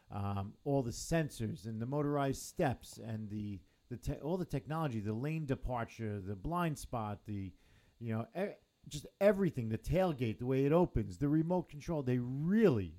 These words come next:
really overthought a lot of it.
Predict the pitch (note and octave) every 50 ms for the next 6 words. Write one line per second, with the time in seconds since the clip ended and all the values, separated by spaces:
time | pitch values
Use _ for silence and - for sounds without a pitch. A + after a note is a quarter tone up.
0 | A2+ A#2 - G#2 A2 C3+ F#3 G3 E3+ A#2+ G#2 G2 F#2 E2+ - _ _ _ _ _
1 | _ _ _ _ _ - D#3+ D#3 D#3 C#3+ C3 C#3+ C#3 G#2+ F#2 - _ _ - -
2 | - - - C3+ A2+ G2+ - - - G#2+ G#2 G2+ F#2 F2+ F#2 F#2+ -